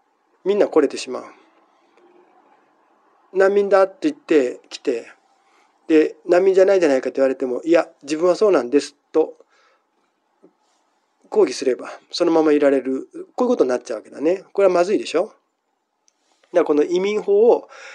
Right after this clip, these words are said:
あの、改正しようと。まあ、入管法ですね。入管法を改正しようというこの動きは正しいし、梅村さんがその改正は良いことですというふうにのっとって、あの、発言されたのも正しいんですけど、この方が、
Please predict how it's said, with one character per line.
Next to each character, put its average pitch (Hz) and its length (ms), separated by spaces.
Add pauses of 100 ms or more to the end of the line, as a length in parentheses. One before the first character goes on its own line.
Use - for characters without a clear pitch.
(520)
あ 156 100
の、 135 420
改 160 200
正 160 100
し 175 160
よ 160 80
う 147 80
と。 - 80 (160)
ま 151 80
あ、 - 20
入 151 160
管 147 160
法 139 160
で 135 100
す - 120
ね。 170 300
入 160 160
管 165 160
法 156 160
を 147 60
改 160 200
正 160 180
し - 160
よ 202 100
う 185 40
と 156 120
い 147 40
う 147 60
こ 180 120
の 170 120
動 220 240
き 285 120
は 151 300
正 139 260
し 147 120
い - 20
し、 123 420 (460)
梅 233 200
村 247 200
さ 147 100
ん 131 100
が 123 100
そ 156 160
の 156 300 (220)
改 180 200
正 175 180
は 165 140
良 202 100
い 185 80
こ 147 100
と 143 120
で 190 160
す - 100
と - 140
い 156 60
う 143 40
ふ 151 120
う 143 40
に 127 100
の 139 140
っ 151 80 (140)
と - 100
っ - 80 (160)
て、 180 360 (440)
あ 156 100
の、 151 80
発 160 220
言 170 160
さ 185 80
れ 170 80
た 131 120
の 127 60
も 123 80
正 175 280
し - 40
い 170 40
ん 147 60
で 135 100
す - 80
け 139 100
ど、 127 180
こ 190 200
の 196 220
方 180 280
が、 165 140